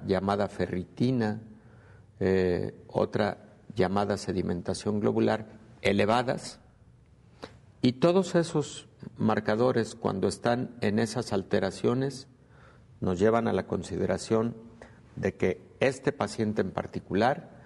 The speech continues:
está con mucha inflamación o hiperinflamación y está caminando hacia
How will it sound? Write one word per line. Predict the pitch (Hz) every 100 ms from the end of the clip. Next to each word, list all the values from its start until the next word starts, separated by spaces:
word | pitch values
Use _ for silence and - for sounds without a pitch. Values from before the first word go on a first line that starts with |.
| - - - -
está | 104 - - 123 139 - - - - - - - - - - -
con | - 90
mucha | 127 156 143
inflamación | 110 92 87 90 - 120 170 220 - - - - - - - - -
o | - 92 -
hiperinflamación | 120 131 - 104 95 82 90 95 90 - 135 151 180 - - - - - -
y | 101
está | 98 - 110
caminando | 120 107 101 107 120 123 131 135 - - - - - -
hacia | - 101 - 101 92 -